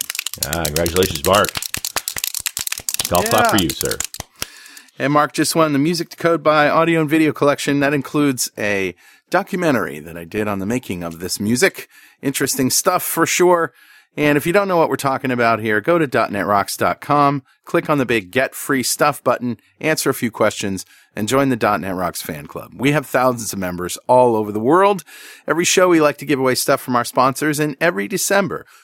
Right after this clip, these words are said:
Speaker 2: we give away a five thousand dollar technology shopping spree to one lucky member of the dot net Rocks fan club, but you have to sign up to win. And Rick, it's your turn. If you had five thousand dollars to spend on technology today,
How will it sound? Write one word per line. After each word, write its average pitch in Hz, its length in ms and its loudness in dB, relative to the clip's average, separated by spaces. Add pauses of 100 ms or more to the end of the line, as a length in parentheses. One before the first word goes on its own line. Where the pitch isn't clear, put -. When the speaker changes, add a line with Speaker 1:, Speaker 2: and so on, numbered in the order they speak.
(140)
Speaker 2:
we 113 100 -6
give 123 160 2
away 123 280 4
a 107 40 0
five 151 380 0
thousand 147 420 2
dollar 113 320 2
technology 131 680 0
shopping 123 460 0
spree 82 440 -6 (380)
to 135 120 -4
one 151 420 2
lucky 165 260 0
member 151 300 2
of 113 80 4
the 110 60 -2
dot 104 240 0
net 98 160 -4
Rocks 92 260 -4
fan 104 200 -2
club, 135 260 2
but 135 200 0
you 147 80 2
have 147 160 -2
to 139 80 -12
sign 143 380 2
up 139 140 0
to 147 120 -4
win. 139 480 2 (800)
And 98 160 -6
Rick, 156 320 0
it's - 160 -6
your 156 160 4
turn. 107 320 0
If - 100 -10
you 135 140 0
had 127 180 -2
five 131 300 -2
thousand 127 400 0
dollars 120 260 2
to - 80 -10
spend 123 460 0
on 117 160 0
technology 123 760 0
today, 87 460 -6